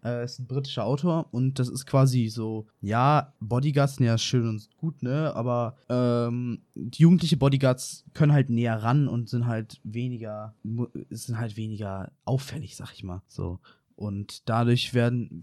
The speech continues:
dafür werden halt andere Bodyguards ausgebildet, also Jugendliche, und darum geht's quasi. Also die erste darüber, wo wir einen Trailer und einen Teaser-Trailer zu drehen, ist quasi wie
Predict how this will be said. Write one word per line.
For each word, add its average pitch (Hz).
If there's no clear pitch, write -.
dafür 120
werden 120
halt 113
andere 110
Bodyguards 113
ausgebildet, 147
also 110
Jugendliche, 139
und 113
darum 104
geht's 104
quasi. 92
Also 95
die 104
erste 110
darüber, 110
wo 110
wir 127
einen 123
Trailer 139
und 123
einen -
Teaser-Trailer 139
zu 135
drehen, 131
ist -
quasi 104
wie 107